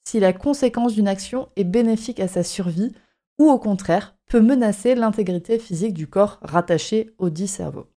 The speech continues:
Le cerveau n'a besoin de personne pour lui apprendre qu'un coup physique, ça cause de la douleur et que de manger, ça apporte du bonheur. Se faire frapper, ça peut causer des dommages physiques qui peuvent empêcher l'animal de survivre, car il est blessé.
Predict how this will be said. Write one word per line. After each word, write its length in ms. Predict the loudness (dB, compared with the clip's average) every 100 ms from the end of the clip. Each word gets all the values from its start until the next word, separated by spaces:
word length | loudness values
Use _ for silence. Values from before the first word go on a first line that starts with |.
| _ 0
Le 80 |
cerveau 340 | 4 4 6 6
n'a 140 | 4
besoin 340 | 4 4 4 4
de 100 | 4
personne 600 | 2 2 2 2 0 -4
pour 100 | -2
lui 100 | 2
apprendre 340 | 2 4 2 2
qu'un 160 | 0
coup 160 | -2 -6
physique, 400 | -2 0 0 0
ça 140 | -2
cause 240 | 2 2 4
de 100 | 4
la 120 | 4
douleur 420 | 4 4 4 2 -8
et 80 |
que 100 | 0 4
de 80 |
manger, 340 | 6 6 6 4
ça 280 | 4 4 4
apporte 320 | 4 2 2
du 120 | 0
bonheur. 420 | 2 4 4 2 -6 _ _ 0
Se 80 |
faire 240 | 2 2 0
frapper, 400 | 0 4 4 4
ça 140 | 0
peut 140 | -2 -2
causer 340 | 2 4 4
des 80 | 4
dommages 340 | 2 0 -2
physiques 520 | -4 -4 -2 -4 -12 _
qui 120 | -10
peuvent 380 | -2 0 -2 -8
empêcher 400 | -2 2 2 4
l'animal 360 | 2 4 2 0
de 100 | -2
survivre, 560 | -4 -4 -2 -2 -4 -8 _ _ -6
car 160 | -2 0
il 100 | 0
est 40 |
blessé. 420 | 0 -2 -2 -4